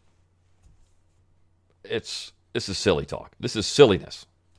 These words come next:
for these left-wing op-eds. A guy, again, a guy that's never done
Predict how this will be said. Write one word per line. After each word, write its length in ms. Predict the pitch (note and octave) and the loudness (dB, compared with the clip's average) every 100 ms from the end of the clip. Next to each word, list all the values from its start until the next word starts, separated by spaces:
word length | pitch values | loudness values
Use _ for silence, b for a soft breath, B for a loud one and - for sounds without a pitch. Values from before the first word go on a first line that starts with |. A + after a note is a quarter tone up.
| _ _ _ _ _ _ _ _ _ _ | _ _ _ _ _ _ _ _ _ _
for 280 | G#2+ G#2 F#2 | 4 6 6
these 360 | F#2+ F#2 D#2+ - | 4 2 -2 -6
left-wing 600 | G2+ A2+ - G2+ G2+ F#2+ G#2 | 4 6 6 0 0 0 2
op-eds. 420 | G#2 - D2 D2 | 2 4 -2 -2
A 80 | F#2+ | 4
guy, 280 | G#2+ D3+ - | 6 6 4
again, 380 | A2 D3 E2+ D2 _ - | 2 4 2 -2 _ -6
a 80 | E2 | 2
guy 320 | B2 C#3 D3+ | 6 8 6
that's 220 | A#2 - | 2 0
never 260 | A#2 D3 D#3+ | 2 4 6
done 280 | C3+ B2 | 8 6